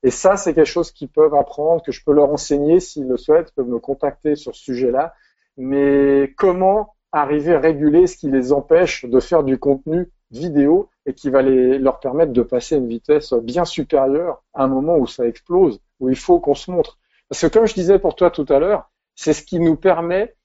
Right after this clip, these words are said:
de présélectionner notre audience, puisque les personnes nous voient et ils voient direct s'ils ont envie d'interagir avec nous ou pas. Ils perdent pas de temps et nous, on perd pas de temps non plus avec une audience qui n'est pas qualifiée.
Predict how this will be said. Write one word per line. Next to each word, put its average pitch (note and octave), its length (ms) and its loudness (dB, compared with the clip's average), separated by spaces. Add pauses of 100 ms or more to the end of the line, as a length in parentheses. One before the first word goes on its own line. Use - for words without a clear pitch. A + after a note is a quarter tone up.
(200)
de B2+ 240 2
présélectionner F#3 1300 2 (180)
notre D3 300 0
audience, E3+ 460 0 (240)
puisque - 280 -10
les D#3 220 4
personnes E3+ 460 -2
nous C#3+ 140 2
voient D3+ 440 0 (380)
et C#3+ 120 -2
ils D3+ 80 0
voient E3 180 4
direct G3 400 0
s'ils D#3 280 -2
ont D#3 120 4
envie E3+ 200 0
d'interagir D#3 640 2
avec D3+ 260 0
nous F#3 100 -2
ou D3 100 2
pas. E3 360 2
Ils G3 200 -8
perdent F3+ 320 -2
pas F#3 100 2
de F3+ 120 -6
temps G#3+ 220 0
et D3+ 80 0
nous, F3+ 120 -2
on E3+ 100 0
perd D#3+ 240 -6
pas A3 160 0
de F#3 120 2
temps F3+ 220 -4
non D#3+ 140 0
plus G3 160 -2
avec D#3+ 180 0
une C#3+ 120 0
audience D#3 360 0
qui C#3 140 -8
n'est B2 120 -2
pas D#3 180 -2
qualifiée. C#3+ 540 -4